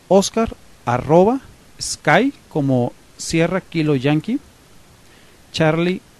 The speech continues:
Alpha Mike, X C dos Oscar arroba skycam punto M X, los que gusten,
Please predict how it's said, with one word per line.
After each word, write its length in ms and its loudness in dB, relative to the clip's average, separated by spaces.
Alpha 440 -4
Mike, 420 -2
X 1300 -2
C 120 -8
dos 300 -4
Oscar 320 -2
arroba 280 0
skycam 520 -2
punto 280 0
M 140 2
X, 220 -4
los 120 -4
que 120 -6
gusten, 320 -4